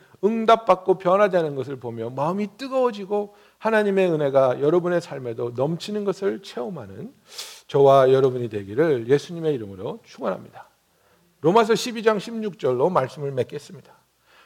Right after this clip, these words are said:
"서로 마음을 같이하며 높은 데 마음을 두지 말며 도리어 낮은 데 처하며 스스로 지혜 있는 채 하지 말라." 그랬습니다.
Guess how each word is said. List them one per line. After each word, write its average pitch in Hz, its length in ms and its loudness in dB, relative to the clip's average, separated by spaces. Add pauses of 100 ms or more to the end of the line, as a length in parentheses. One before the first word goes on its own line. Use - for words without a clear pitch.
"서로 226 440 10
마음을 190 800 8
같이하며 113 800 -6 (360)
높은 208 480 4
데 226 240 10
마음을 170 500 6
두지 127 240 -12
말며 101 640 -12 (300)
도리어 226 500 8
낮은 202 480 6
데 220 220 6
처하며 113 680 -2 (300)
스스로 165 680 2
지혜 156 440 0
있는 131 320 -6
채 160 200 -2
하지 156 260 -8
말라." 104 680 -12
그랬습니다. 110 540 -12